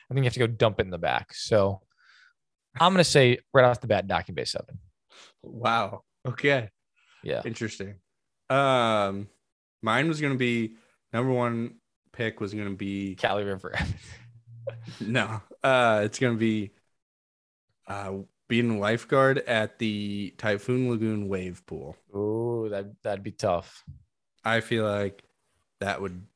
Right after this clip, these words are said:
Speaker 2: suck, um, 'cause there's probably so many kids that go out too far. You're probably have, having to jump in after 'em way too often. And I can't imagine jumping in, into that wave pool would be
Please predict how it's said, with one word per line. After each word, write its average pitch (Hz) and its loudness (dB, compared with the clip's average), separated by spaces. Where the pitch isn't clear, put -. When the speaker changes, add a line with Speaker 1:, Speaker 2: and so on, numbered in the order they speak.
Speaker 2:
suck, - 0
um, 95 -4
'cause 98 -2
there's 98 -12
probably 107 0
so 117 -4
many 117 0
kids 113 -2
that 104 -2
go 95 -4
out 104 -6
too 123 -2
far. 107 -2
You're 98 -8
probably 104 0
have, 101 -8
having 98 -4
to 92 -6
jump 101 -8
in 95 -8
after 95 -12
'em 92 -10
way 92 -10
too 107 -2
often. 110 -6
And 107 -2
I 113 0
can't 170 2
imagine 131 2
jumping 110 -4
in, 104 -6
into 101 -6
that 98 -4
wave 95 -4
pool 82 -14
would 113 2
be 101 -2